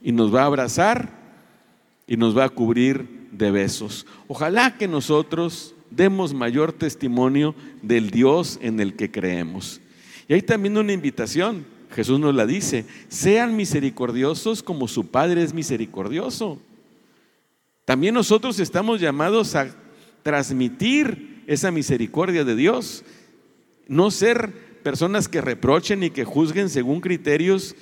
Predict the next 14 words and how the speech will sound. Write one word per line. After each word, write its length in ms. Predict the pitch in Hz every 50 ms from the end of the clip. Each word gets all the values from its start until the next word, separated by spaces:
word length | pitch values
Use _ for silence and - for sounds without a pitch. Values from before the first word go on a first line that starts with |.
| - - - - - -
de 880 | 123 113 123 120 117 113 98 98 90 - - - - - - - - -
matemáticos, 1400 | - 120 123 120 - 117 117 135 175 240 233 - 247 208 - - 165 120 101 - - - - - - - - _ _ _ _ _ _ _ _ _ _ _ _ _ _ _ _ _ _ _ _ _ _ _ _ _ _ _ _ _ _
sino 720 | - - - 147 147 139 135 131 123 120 117 104 101 - - - - - - - - - - _ _ _ -
que 120 | - - -
seamos 480 | - 131 135 143 160 175 202 190 -
como 320 | - - 143 123 113 104 95
Dios. 460 | 110 156 214 226 - - - - - - - - - - _ _ _ - _ _ _ _ _ - - - -
Jesús 380 | - - 135 117 - 220 208
es 140 | 262 220 -
así. 380 | 135 110 - 214 247 247 - - - - - - - - - _ _ _ _ _ _ _ _ _ _ _ _ _ _ _ _
Nos 160 | - 120 120 117
dice 220 | 160 190 - 226
esta 180 | - - 214 202
parábola 640 | - 156 135 139 143 151 165 175 196 226 226